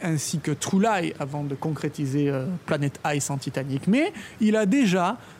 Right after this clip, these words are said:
son Planet Ice avant de faire Terminator, Le Jugement Dernier. Et, euh, en mille neuf cent quatre-vingt-quinze, donc un petit peu avant la sortie de True Lie, il plonge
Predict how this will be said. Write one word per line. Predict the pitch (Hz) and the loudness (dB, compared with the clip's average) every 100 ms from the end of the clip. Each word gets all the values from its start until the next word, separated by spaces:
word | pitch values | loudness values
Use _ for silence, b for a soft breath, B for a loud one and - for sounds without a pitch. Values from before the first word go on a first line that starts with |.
| B | B
son | - 214 | -2 0
Planet | 208 226 202 202 - 185 185 | 2 2 2 0 -2 0 2
Ice | 226 - | 0 0
avant | 202 190 190 | 0 2 2
de | 208 196 | 4 2
faire | - 190 | 0 -2
Terminator, | - 190 175 180 165 170 165 160 | -2 -4 -2 -2 -2 -2 0 0
Le | 156 | 2
Jugement | 156 151 151 | 2 2 0
Dernier. | 139 123 127 123 - B B B B B B - | 0 -2 0 0 -2 B B B B B B -4
Et, | 214 214 214 | 2 4 4
euh, | 196 180 175 165 160 156 151 | 4 2 2 0 0 -2 0
en | 180 | 2
mille | 247 320 | 4 4
neuf | 285 | 2
cent | 254 269 | 0 0
quatre-vingt-quinze, | 214 - 175 170 - 262 277 | 0 0 0 0 0 2 2
donc | 175 156 - - - | 0 -2 -6 -18 -6
un | 247 262 | -2 -2
petit | - - 240 | -2 -2 0
peu | 269 247 | 2 2
avant | 220 233 | 4 2
la | 208 | 2
sortie | 196 190 | 0 0
de | 180 | -2
True | 143 147 | 0 0
Lie, | 143 233 247 B B B | 2 2 -2 B B B
il | 214 | 0
plonge | - 254 330 349 | 4 4 6 4